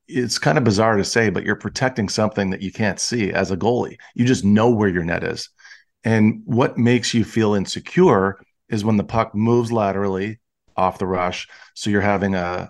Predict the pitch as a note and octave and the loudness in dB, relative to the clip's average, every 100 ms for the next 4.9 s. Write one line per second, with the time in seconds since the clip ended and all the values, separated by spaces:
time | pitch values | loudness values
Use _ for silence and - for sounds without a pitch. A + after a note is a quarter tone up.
0 | _ - C2+ G2 A2 A2 - G#2+ G2 G2 | _ -16 -14 -6 0 2 2 2 2 0
1 | G2+ G2 - - G#2 G2+ B2 A2+ B2+ C3+ | -2 -2 -4 -6 -2 2 2 2 -2 -2
2 | G2+ F#2+ G2 G#2 F#2+ F2+ F2 - F#2+ F2+ | -2 -2 -2 -2 -2 -4 -6 -4 -4 0
3 | G2+ G#2 - G#2+ G#2+ F#2 F#2 D#2+ G2 G2+ | 2 2 2 0 0 -2 -8 -2 2 4
4 | G#2+ - E2 - - A#2+ A2+ G#2 | 2 -2 -8 -4 -2 0 0 -4